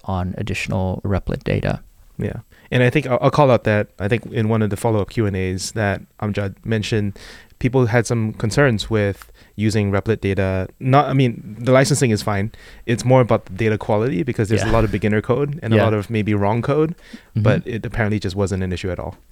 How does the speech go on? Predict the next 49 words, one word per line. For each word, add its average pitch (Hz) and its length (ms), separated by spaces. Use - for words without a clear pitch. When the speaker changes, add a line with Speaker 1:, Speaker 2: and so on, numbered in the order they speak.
Speaker 2:
Uh, 95 120
Speaker 1:
Well, 131 280
Speaker 2:
you, 110 140
you 117 60
did 120 140
some 113 100
filtering. - 340
Speaker 1:
Yeah, 139 300
I 117 40
mean, 127 320
well, 143 240
so, - 240
so - 140
we 139 100
did 202 180
some 143 140
filtering, 107 540
but, 101 260
but - 420
as 113 200
you 113 100
know, 110 480
it's - 340
when 127 220
you're, 117 180
when 117 380
you're 113 80
talking 143 340
about 113 160
data 110 200
at 101 100
that 98 200
scale, 101 440
it's - 160
impossible 127 440
to 104 60
keep - 300
out, 101 300
you 113 100
know, 101 280
all 110 200
of 104 140
the, 92 220
i-, 113 220
it's, 143 220
it's 143 160
impossible 147 400
to 135 80
find 107 440